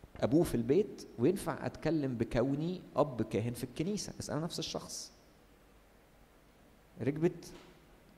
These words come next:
قيسوا على كده كل الآيات اللي ربنا يسوع المسيح بيتكلم من حيث ناسوته، من جهة ناسوته، بحكم تجسده،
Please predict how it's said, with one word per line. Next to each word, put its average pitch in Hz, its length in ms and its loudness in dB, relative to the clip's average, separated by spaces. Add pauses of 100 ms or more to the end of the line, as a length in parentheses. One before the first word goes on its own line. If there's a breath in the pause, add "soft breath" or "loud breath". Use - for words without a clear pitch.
(100)
قيسوا 160 240 -2
على 117 120 0
كده 175 320 0
كل 196 220 4
الآيات 131 460 0
اللي 101 140 0
ربنا 113 340 2
يسوع 117 240 -4
المسيح 120 320 -4
بيتكلم 131 680 -2 (380 loud breath)
من 117 220 0
حيث 160 420 -2
ناسوته، 165 460 2 (1700)
من 123 280 2
جهة 165 400 4
ناسوته، 156 500 -2 (520 loud breath)
بحكم 151 580 2
تجسده، 147 640 0